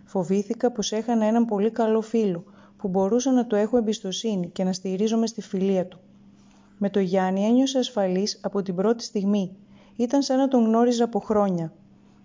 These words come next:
Με τον Άλεξ και την Ίνα όμως ήταν διαφορετικά. Δεν ήμουν ο εαυτός μου.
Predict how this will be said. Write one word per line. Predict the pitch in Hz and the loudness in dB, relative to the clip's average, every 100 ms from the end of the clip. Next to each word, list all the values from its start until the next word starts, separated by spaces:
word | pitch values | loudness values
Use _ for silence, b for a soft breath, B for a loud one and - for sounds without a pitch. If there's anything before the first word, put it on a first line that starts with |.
| - | -6
Με | 190 | -4
τον | 185 180 | 0 0
Άλεξ | 185 226 226 - | 2 2 0 -4
και | 190 | -6
την | 175 175 | -2 0
Ίνα | 190 214 185 180 | 0 2 2 0
όμως | 180 202 | 0 -2
ήταν | 226 226 220 | -4 -2 0
διαφορετικά. | 214 208 190 185 185 214 180 - _ - - - | 0 -2 -4 -4 -2 -2 -2 -8 _ -20 -20 -6
Δεν | 254 277 | 0 4
ήμουν | 247 202 | 4 4
ο | 180 | 0
εαυτός | 175 - 202 214 | -2 -2 -2 0
μου. | 226 | -2